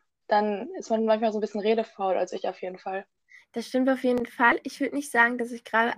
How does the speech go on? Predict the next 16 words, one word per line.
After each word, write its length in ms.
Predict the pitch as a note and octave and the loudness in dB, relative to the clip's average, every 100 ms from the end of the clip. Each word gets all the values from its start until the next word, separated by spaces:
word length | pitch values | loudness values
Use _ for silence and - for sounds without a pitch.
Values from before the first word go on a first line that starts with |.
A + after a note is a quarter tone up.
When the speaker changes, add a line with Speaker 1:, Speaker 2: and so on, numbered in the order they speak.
| - | 0
Speaker 2:
absolut 480 | A3 - - C4 C#4 | 0 0 -4 -4 -4
frisch 400 | - C#4 C#4+ - | -2 -2 -2 -2
bin, 300 | D4+ D4+ C#4 | 0 0 2
weil 260 | A3 G#3+ A3+ | 2 2 -2
ich 100 | - | -6
hab 80 | - | -6
meinen 180 | A3 | -4
Wecker 220 | A3+ A3+ A3 | -4 -2 -4
natürlich 520 | G#3+ - G#3 G3+ - | -4 -4 -6 -8 -10
so 200 | F#3+ C4 | 2 4
gestellt, 540 | E4+ - - G3+ G#3 G3+ | 4 0 0 0 0 -2
dass 120 | G3+ | -6
ich 100 | G3+ | -8
hier 160 | - G3+ | -8 -8
mit, 400 | G3+ G3+ G3+ - | -6 -8 -8 -2
äh, 240 | F#3 F#3 | -2 -2